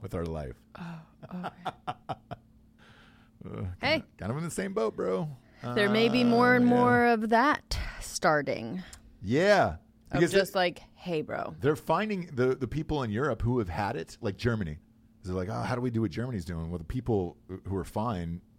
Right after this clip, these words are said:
Speaker 1: are the ones that already got it already, and they're like, "All right, sweet.
Speaker 2: Yeah.
Speaker 1: Going back to live my life and
Speaker 2: Yeah.
Speaker 1: fucking"
Speaker 2: I know I'm not gonna die, so see ya.
Speaker 1: Yeah,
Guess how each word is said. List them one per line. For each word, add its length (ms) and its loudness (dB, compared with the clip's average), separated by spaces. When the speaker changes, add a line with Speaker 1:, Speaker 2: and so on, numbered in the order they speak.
Speaker 1:
are 60 -10
the 80 -2
ones 180 0
that 80 2
already 200 2
got 180 4
it 60 2
already, 260 2
and 80 -2
they're 80 -4
like, 200 -8
"All 60 -8
right, 120 -8
sweet. 300 -8
Speaker 2:
Yeah. 280 -4
Speaker 1:
Going 160 -2
back 160 -4
to 80 -6
live 280 0
my 140 2
life 360 0
and 260 -6
Speaker 2:
Yeah. 220 2
Speaker 1:
fucking" 220 -4
Speaker 2:
I 80 -2
know 160 2
I'm 100 0
not 140 2
gonna 160 -4
die, 240 -2
so 180 -8
see 200 -6
ya. 160 -2
Speaker 1:
Yeah, 160 4